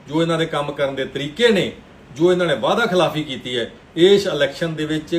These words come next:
ਕਾਂਗਰਸ ਬਹੁਤ ਵੱਡੇ ਫਰਕ ਨਾਲ ਜਿੱਤ ਕੇ ਪੰਜਾਬ ਦੀ ਵਿਧਾਨ ਸਭਾ 'ਚ ਕਾਂਗਰਸ ਦਾ ਉਮੀਦਵਾਰ ਪਹੁੰਚੇਗਾ। ਔਰ ਮੈਂ ਸਾਰੇ ਲੋਕਾਂ ਨੂੰ, ਖਾਸ ਕਰਕੇ ਤਰਨਤਾਰਨ ਵਿਧਾਨ ਸਭਾ ਹਲਕੇ ਦੇ ਲੋਕਾਂ ਨੂੰ ਅਪੀਲ ਕਰਨਾ ਚਾਹੁੰਦਾ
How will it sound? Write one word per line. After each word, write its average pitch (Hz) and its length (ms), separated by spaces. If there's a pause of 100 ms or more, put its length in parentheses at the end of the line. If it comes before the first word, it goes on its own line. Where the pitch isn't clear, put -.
ਕਾਂਗਰਸ 143 480 (120)
ਬਹੁਤ 202 480
ਵੱਡੇ 147 300
ਫਰਕ 127 360
ਨਾਲ 139 320
ਜਿੱਤ 139 220
ਕੇ 202 280 (420)
ਪੰਜਾਬ 143 360
ਦੀ 147 80
ਵਿਧਾਨ 131 320
ਸਭਾ 143 240
'ਚ 143 60
ਕਾਂਗਰਸ 127 320
ਦਾ 127 120
ਉਮੀਦਵਾਰ 123 360
ਪਹੁੰਚੇਗਾ। 170 680 (260)
ਔਰ 160 140
ਮੈਂ 156 240
ਸਾਰੇ 156 360
ਲੋਕਾਂ 156 320
ਨੂੰ, 165 220 (420)
ਖਾਸ 156 280
ਕਰਕੇ 160 300
ਤਰਨਤਾਰਨ 208 480
ਵਿਧਾਨ 180 300
ਸਭਾ 160 260
ਹਲਕੇ 135 180
ਦੇ 151 120
ਲੋਕਾਂ 147 220
ਨੂੰ 143 80
ਅਪੀਲ 135 220
ਕਰਨਾ 127 260
ਚਾਹੁੰਦਾ 175 380